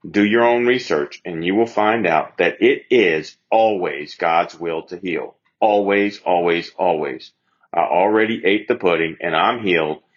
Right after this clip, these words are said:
so don't try to convince me that I won't get healed. Do your own research.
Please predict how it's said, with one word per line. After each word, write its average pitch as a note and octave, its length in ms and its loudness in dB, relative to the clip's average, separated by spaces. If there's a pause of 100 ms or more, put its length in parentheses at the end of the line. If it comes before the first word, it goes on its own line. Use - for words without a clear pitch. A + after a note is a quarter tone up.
(140)
so F2 180 -2
don't F2 300 -2
try G#2+ 160 2
to G#2+ 100 0
convince G#2+ 480 -2
me E2+ 160 -4
that E2 140 0
I E2+ 80 0
won't F2 300 -2
get G#2 240 0
healed. C#2 260 -6 (580)
Do G2 140 0
your G2+ 240 2
own G#2+ 220 2
research. A2+ 560 -2